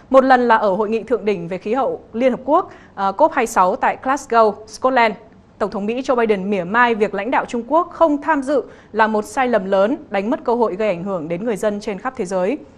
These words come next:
Trung Quốc cũng không vừa khi đáp, ờ, trả rằng hành động lớn hơn là lời nói. "Những gì chúng ta cần là hành động cụ thể chứ không phải là lời nói suông."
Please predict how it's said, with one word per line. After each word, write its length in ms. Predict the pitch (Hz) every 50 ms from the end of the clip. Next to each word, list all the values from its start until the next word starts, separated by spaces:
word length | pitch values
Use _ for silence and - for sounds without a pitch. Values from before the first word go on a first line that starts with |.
| - - - - _ -
Trung 140 | - 294 240
Quốc 180 | 302 320 349 339 -
cũng 140 | 240 240
không 240 | - - 359 311 294
vừa 300 | 262 294 262 240 226 214
khi 240 | 214 - - 294 269
đáp, 160 | 269 330 359 - - - -
ờ, 200 | 220 233 226 226
trả 240 | 226 - 277 202 170
rằng 260 | 175 208 202 196 180 - - - - -
hành 240 | - 285 277 269 247
động 160 | 262 262 - - -
lớn 300 | 190 220 233 233 247 311 381
hơn 300 | - 330 330 311 285 247 - -
là 140 | 190 185 180
lời 160 | 175 180 180
nói. 300 | 175 180 185 190 214 330 403 - - - - -
"Những 160 | 285 311 349
gì 240 | 370 359 302 277 262
chúng 240 | - - 262 247 285
ta 140 | 277 311
cần 280 | 285 - 277 247 214 185 - -
là 140 | 196 202
hành 200 | 196 220 202 190
động 180 | 196 214 180 196
cụ 180 | - 240 226 226
thể 300 | - 285 233 196 165 147 - -
chứ 120 | - - 220
không 180 | - - 262
phải 240 | 240 - 254 185 170
là 200 | 175 175 175 175
lời 180 | 175 175 175 170
nói 200 | 170 170 175 202
suông." 280 | - - 320 311 262